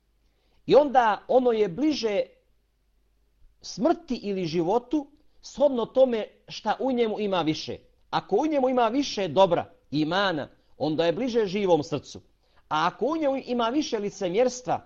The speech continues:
zla i ostalog, onda je bliže, onda je bliže mrtvom srcu.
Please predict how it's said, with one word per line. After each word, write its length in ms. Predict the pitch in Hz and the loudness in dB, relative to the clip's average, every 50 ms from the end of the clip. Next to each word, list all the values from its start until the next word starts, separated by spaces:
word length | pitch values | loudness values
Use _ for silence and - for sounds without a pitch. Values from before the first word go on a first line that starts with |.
| _ _ - | _ _ -16
zla 360 | 143 120 110 196 214 208 151 - - | -14 -6 0 2 2 2 2 0 -4
i 80 | - 165 | -4 -4
ostalog, 540 | 185 185 185 - 254 240 247 247 277 - - - - _ _ _ _ - _ | -4 -4 -2 2 4 6 8 8 6 6 4 0 -12 _ _ _ _ -10 _
onda 300 | - 180 214 214 180 196 | 0 0 2 2 4 4
je 140 | 185 175 170 | 4 4 4
bliže, 540 | 143 127 165 240 262 233 202 214 220 233 226 - - _ _ _ _ - | 2 0 -2 -2 -2 -2 0 0 0 0 -2 -4 -12 _ _ _ _ 0
onda 280 | - 190 196 156 165 | 0 2 2 2 2
je 120 | 156 151 143 | 2 2 0
bliže 520 | 120 135 180 208 202 156 165 175 180 180 165 - - - 139 | 0 -2 -2 -2 -2 -2 0 0 0 0 -2 -4 -6 -6 -6
mrtvom 360 | 151 151 151 - 127 110 98 | -6 -6 -6 -6 -6 -6 -6
srcu. 360 | - - - - - - - | -8 -12 -14 -16 -16 -20 -20